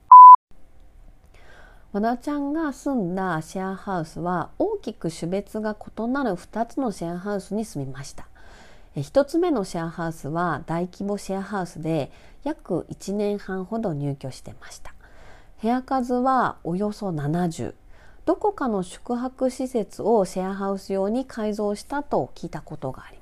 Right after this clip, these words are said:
ます。全五階建てで屋上付き、キッチン、洗面所、洗濯ルーム、シャワー室やトイレは各階に設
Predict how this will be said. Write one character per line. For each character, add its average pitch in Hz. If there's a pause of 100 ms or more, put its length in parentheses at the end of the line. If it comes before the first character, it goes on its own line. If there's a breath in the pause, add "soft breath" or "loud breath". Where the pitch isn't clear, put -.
ま -
す。 - (560 loud breath)
全 269
五 196
階 214
建 208
て 208
で 262
屋 -
上 143
付 -
き、 - (400 soft breath)
キ 277
ッ 254 (120)
チ 185
ン、 196 (320 soft breath)
洗 165
面 151
所、 196 (420)
洗 175
濯 165
ル 175
ー 143
ム、 156
シ -
ャ 214
ワ 269
ー 262
室 -
や 170
ト 214
イ 190
レ 170
は 240
各 -
階 147
に 131
設 -